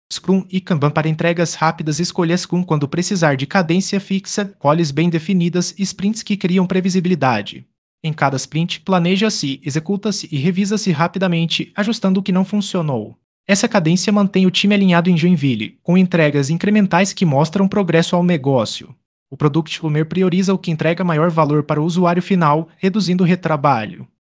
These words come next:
Se a necessidade é fluxo contínuo, sem ciclos fixos, Kanban pode ser a opção. Visualize o trabalho em um quadro, limite o trabalho em andamento e puxe novas tarefas conforme a capacidade. Com Kanban, reduzem-se gargalos,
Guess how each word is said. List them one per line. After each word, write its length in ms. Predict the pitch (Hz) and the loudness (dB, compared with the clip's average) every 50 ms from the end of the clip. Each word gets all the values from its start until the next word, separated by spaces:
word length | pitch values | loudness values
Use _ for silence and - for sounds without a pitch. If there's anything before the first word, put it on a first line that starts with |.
| _ _ - | _ _ -6
Se 140 | - - 143 | -2 0 2
a 60 | 131 | 2
necessidade 640 | 135 147 156 - 202 190 - 196 147 143 151 165 165 196 | 2 2 0 0 -2 -2 -2 0 2 2 2 4 2 2
é 20 | |
fluxo 400 | 190 - 185 185 185 - - 208 | 0 2 0 0 0 0 -4 -4
contínuo, 680 | - - 220 214 - - - 151 139 139 151 165 - - | -2 0 0 0 2 2 0 2 2 0 -2 -2 -6 -10
sem 220 | - - - 190 | -8 -2 2 2
ciclos 420 | 190 - - 196 202 214 208 - - | 2 2 0 -2 0 -2 -2 -2 -4
fixos, 540 | - - 196 196 196 - 170 160 - - - | -2 -2 -2 -2 -2 -2 -4 -4 -4 -4 -6
Kanban 400 | - 185 175 151 139 151 180 185 | -2 0 0 2 4 4 2 2
pode 340 | - - 202 202 190 196 | 2 2 2 2 2 2
ser 160 | - - 202 196 | 0 2 2 4
a 60 | 202 | 2
opção. 520 | 196 196 - - - 143 113 107 95 - _ _ _ _ _ _ - | 2 0 -2 -2 -2 -2 -2 -4 -6 -10 _ _ _ _ _ _ -6
Visualize 480 | 135 131 127 160 180 170 156 151 123 147 | -4 -2 0 2 2 2 2 0 0 -2
o 60 | 143 | -4
trabalho 360 | 135 160 170 156 151 156 156 | -4 -4 0 2 2 2 2
em 100 | 156 165 | 2 0
um 100 | 175 185 | 0 0
quadro, 520 | 190 - - 143 131 120 110 120 - - - - | 0 2 2 2 2 2 0 -6 -12 -14 -14 -8
limite 340 | 135 123 120 123 151 175 - | -6 -6 -4 -4 -4 -2 -2
o 60 | 202 | -2
trabalho 420 | - - 180 160 151 151 156 160 156 | -2 0 -2 0 2 2 2 2 2
em 140 | 160 180 190 | 2 2 2
andamento 560 | 190 202 190 170 147 143 143 143 156 151 151 | 2 2 2 2 0 0 0 -2 -6 -8 -6
e 80 | - 180 | -8 -8
puxe 360 | 180 - 196 180 - - 190 | -4 -2 -2 -2 0 0 -2
novas 400 | 156 139 135 151 160 170 160 - | 0 0 0 0 0 0 -2 0
tarefas 480 | - 160 147 147 165 180 196 185 - - | 0 0 2 2 0 0 0 -4 -4 -2
conforme 500 | - 190 180 - - 202 202 208 214 214 | -2 -2 -2 0 2 2 4 4 2 0
a 60 | 196 | 0
capacidade. 880 | - 196 185 - 202 - - 220 185 165 131 120 110 - - - - _ _ _ _ _ _ _ - | -2 -2 -2 0 -2 -2 -2 -2 0 0 0 0 -2 -6 -10 -16 -20 _ _ _ _ _ _ _ -4
Com 120 | 165 156 | -4 -2
Kanban, 460 | - 202 196 165 156 180 202 226 220 - _ | 0 0 0 2 2 2 2 0 -2 -8 _
reduzem-se 540 | - 160 135 151 170 180 202 208 185 - 190 | -4 -2 0 2 2 2 2 0 0 0 0
gargalos, 680 | 170 180 180 165 147 131 135 135 139 160 156 - - | 2 2 2 2 2 2 2 2 0 -4 -6 -6 -10